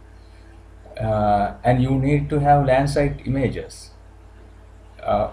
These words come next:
uh, as an example, you are, uh, considering the land cover land use change over a period of time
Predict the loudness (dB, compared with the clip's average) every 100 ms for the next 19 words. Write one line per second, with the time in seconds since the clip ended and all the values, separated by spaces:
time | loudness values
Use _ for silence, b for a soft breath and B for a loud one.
0 | -4 -2 0 0 -2 -2 -2 -4 0 2
1 | 2 0 -4 -4 -8 -10 2 4 6 4
2 | -2 -6 -6 -2 -2 -2 0 0 0 2
3 | 4 2 2 2 2 0 0 2 0 0
4 | 0 2 2 -2 -2 2 2 0 0 0
5 | 0 0 -2 -2 0 2 2 -2